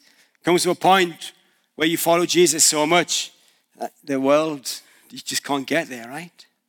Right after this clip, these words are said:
Where are we in our Christian faith? The world and the Bible don't always go in the same direction.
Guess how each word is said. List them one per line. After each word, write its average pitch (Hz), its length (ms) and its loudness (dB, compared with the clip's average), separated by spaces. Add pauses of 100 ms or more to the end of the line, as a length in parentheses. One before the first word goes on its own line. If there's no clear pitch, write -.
(1500)
Where 160 260 2
are 185 120 6
we 165 180 4
in 156 80 0
our 151 160 4
Christian 160 800 0
faith? 156 560 -2 (1800)
The 151 80 2
world 226 400 6 (2000)
and 175 80 0
the 180 80 2
Bible 196 640 2 (840)
don't 185 220 4
always 185 400 4
go 175 340 4 (760)
in 127 100 -4
the 147 60 0
same 165 420 2
direction. 151 840 2